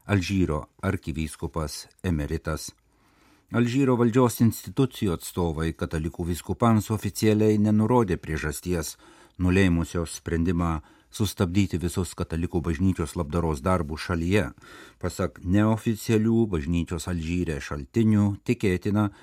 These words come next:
kad prieš karitas taikomi apribojimai yra susiję su valdžios priemonėmis visų Alžyre veikiančių užsienio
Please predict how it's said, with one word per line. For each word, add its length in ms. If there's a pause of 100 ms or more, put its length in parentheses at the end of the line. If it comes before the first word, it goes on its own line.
(220)
kad 220
prieš 420
karitas 640
taikomi 520
apribojimai 760
yra 180
susiję 680 (320)
su 200
valdžios 640
priemonėmis 720
visų 640
Alžyre 640
veikiančių 840 (280)
užsienio 600